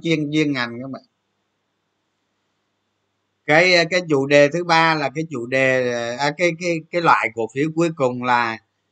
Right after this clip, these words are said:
là loại cổ phiếu nó lưu hành quá nhiều. Lưu hành quá nhiều nó sẽ có nhược điểm. Khi lên nó lên rất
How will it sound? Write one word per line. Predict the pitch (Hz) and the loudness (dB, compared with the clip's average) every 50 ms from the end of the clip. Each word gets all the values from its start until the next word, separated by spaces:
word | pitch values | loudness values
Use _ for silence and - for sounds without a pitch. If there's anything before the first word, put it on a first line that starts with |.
| _ _ _ - | _ _ _ -8
là | 113 120 123 123 | -2 0 0 2
loại | 120 113 98 101 107 104 107 | 2 2 0 0 -4 -4 -4
cổ | 110 110 104 - | -6 -6 -6 -4
phiếu | 135 131 139 147 156 | 0 2 2 2 2
nó | 165 160 | 0 0
lưu | 156 156 156 147 139 | 2 2 2 2 2
hành | 135 123 117 113 113 - _ _ _ _ _ _ _ _ _ | 0 -4 -6 -8 -10 -16 _ _ _ _ _ _ _ _ _
quá | 147 160 202 208 185 | 0 2 2 2 2
nhiều. | 175 165 139 120 113 110 - _ _ _ _ _ _ _ _ _ _ _ _ _ _ _ _ _ _ _ _ - | 0 0 0 0 -2 -6 -14 _ _ _ _ _ _ _ _ _ _ _ _ _ _ _ _ _ _ _ _ 2
Lưu | 160 170 | 4 4
hành | 170 160 147 147 143 | 4 4 2 2 2
quá | 151 151 175 185 185 | 2 2 2 2 2
nhiều | 170 160 156 147 | 2 2 2 2
nó | 147 160 170 | 2 0 -2
sẽ | - 151 123 - | -2 -4 -4 0
có | 139 143 160 165 | 2 2 2 2
nhược | 156 147 - - | 0 -2 -2 -4
điểm. | 127 117 113 113 120 127 - _ _ _ _ _ _ _ _ _ _ _ _ _ _ _ _ _ _ _ _ _ _ _ _ _ _ _ _ _ _ - | -8 -8 -8 -8 -10 -12 -16 _ _ _ _ _ _ _ _ _ _ _ _ _ _ _ _ _ _ _ _ _ _ _ _ _ _ _ _ _ _ 4
Khi | 156 156 156 | 6 6 8
lên | 151 156 156 151 147 147 | 8 8 6 4 4 2
nó | 156 165 | 2 2
lên | 160 151 147 139 | 2 2 2 0
rất | 135 190 | 0 -2